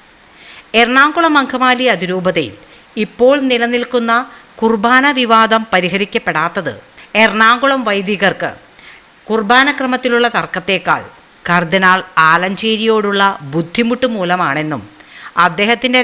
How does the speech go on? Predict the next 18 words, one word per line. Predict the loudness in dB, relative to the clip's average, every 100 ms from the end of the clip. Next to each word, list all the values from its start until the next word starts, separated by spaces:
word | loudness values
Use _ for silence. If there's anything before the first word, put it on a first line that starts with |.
| 4
രാജി | 2 0 -6 -8 -14 -10
റോം | 0 2 2 0
സ്വീകരിച്ചാൽ | -2 0 2 0 0 -2 -2 -4 -16 -20 -6
എറണാകുളം | -2 0 2 2 2 -2 0
വൈദികർ | -2 -2 -4 -6 -6 -6 -12 -20 -16 0
ഏകീകൃത | 2 4 2 0 0 0
കുർബാനയർപ്പണ | 0 0 2 2 2 2 0 -2
രീതി | -2 -2 -2 0
നടപ്പിലാക്കാൻ | 0 0 0 0 0 -2 -2 -4
തയ്യാറാവുമെന്നും | -2 2 2 4 2 0 -4 -6 -12 -16 -20 -20 -16 -4
സീറോ | 0 2 2
മലബാർ | 2 2 2 0 -4 -20 _ -20
സിനഡ് | -8 -4 -2 -4
അംഗങ്ങളായ | -4 -8 -4 -2 -2 -2 -6 -10 -20 -10 -2
രണ്ട് | 0 0 -2
മെത്രാപ്പൊലീത്തമാരും | -4 -4 -4 -4 -6 -6 -6 -4 -6 -8 -14 -20 -20 -12 2 6 6
ആറ് | 6 2 -6
മെത്രാന്മാരും | -8 -8 -2 0 0 -4 -6